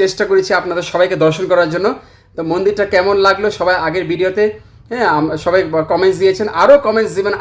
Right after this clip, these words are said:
আরও শেয়ার করবেন, তাহলে বেশি ভালো লাগবে, সবাই যেন দেখতে পায়। এবং আজকের এই তিরুপতি যে, আহ, বালাজি যে তিরুপতি প্রসাদটা, এটা শেয়ার করুন যত পারলে, সবাইকে ল-, মানে কমেন্টস দেন আর লাইক করুন, আর যত পারলে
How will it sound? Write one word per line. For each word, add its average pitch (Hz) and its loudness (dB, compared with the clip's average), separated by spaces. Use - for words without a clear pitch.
আরও 254 -2
শেয়ার 233 6
করবেন, 180 0
তাহলে 175 0
বেশি 180 -6
ভালো 175 2
লাগবে, 160 0
সবাই 226 4
যেন 240 2
দেখতে 196 -4
পায়। 127 -2
এবং 175 0
আজকের 185 2
এই 233 6
তিরুপতি 233 -2
যে, 196 -2
আহ, 156 -2
বালাজি 196 2
যে 202 -8
তিরুপতি 208 -2
প্রসাদটা, 208 -2
এটা 202 0
শেয়ার 233 4
করুন 240 4
যত 208 -2
পারলে, 180 2
সবাইকে 233 2
ল-, 196 -6
মানে 185 -6
কমেন্টস 254 -4
দেন 214 2
আর 165 2
লাইক 185 0
করুন, 208 0
আর 165 -2
যত - -6
পারলে 208 0